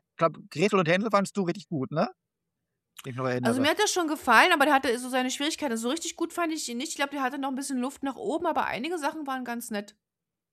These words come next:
Speaker 1: Ja, ich bin, ich bin gespannt, was er die nächste Zeit macht. Der hat ja eigentlich 'n gutes Gespür, nur es, äh, bei ihm ist es irgendwie so, da fehlt immer auch so 'n kleines Mühe, wo man denkt: "Oh Digga, warum?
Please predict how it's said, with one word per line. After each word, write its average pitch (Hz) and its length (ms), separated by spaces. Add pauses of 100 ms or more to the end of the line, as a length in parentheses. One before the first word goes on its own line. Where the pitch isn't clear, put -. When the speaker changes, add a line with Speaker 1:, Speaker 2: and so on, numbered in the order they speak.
(100)
Speaker 1:
Ja, - 140
ich - 120
bin, 180 100
ich 156 100
bin 254 140
gespannt, 196 340
was 185 160
er 180 80
die 165 80
nächste 160 220
Zeit 147 200
macht. 143 140 (220)
Der 156 160
hat 208 140 (100)
ja 214 140
eigentlich 190 340
'n 190 260
gutes 190 300
Gespür, 196 500
nur 185 220
es, - 300
äh, 170 80 (420)
bei 180 80
ihm 262 320
ist 202 160
es 196 100
irgendwie 196 220
so, 202 260 (240)
da 151 140
fehlt 240 500
immer 214 260
auch 190 80
so 196 80
'n 185 80
kleines 247 520
Mühe, 208 320
wo 196 60
man 190 180
denkt: 196 200 (260)
"Oh 180 120 (180)
Digga, 196 300
warum? 190 640